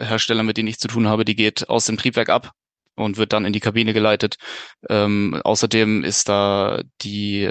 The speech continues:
ganze Triebwerkssteuerung läuft tatsächlich kerosinbetrieben. Ähm, und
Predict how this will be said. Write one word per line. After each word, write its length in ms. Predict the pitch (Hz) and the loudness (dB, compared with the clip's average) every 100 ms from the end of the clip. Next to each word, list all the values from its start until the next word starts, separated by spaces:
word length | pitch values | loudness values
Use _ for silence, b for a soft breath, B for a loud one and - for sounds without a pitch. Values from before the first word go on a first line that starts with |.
| - | -2
ganze 220 | 113 107 | -2 -2
Triebwerkssteuerung 720 | - 113 110 - 120 131 120 113 | -2 -2 0 0 4 4 4 4
läuft 180 | 123 - | 2 0
tatsächlich 440 | - 123 117 - | -2 -2 -2 -2
kerosinbetrieben. 840 | 123 113 113 127 139 - 120 123 - b b b _ - | -2 0 -2 -2 -2 0 2 2 -4 b b b _ -10
Ähm, 420 | 107 104 104 104 | -6 -4 -4 -4
und 400 | 107 104 - | -2 -2 -2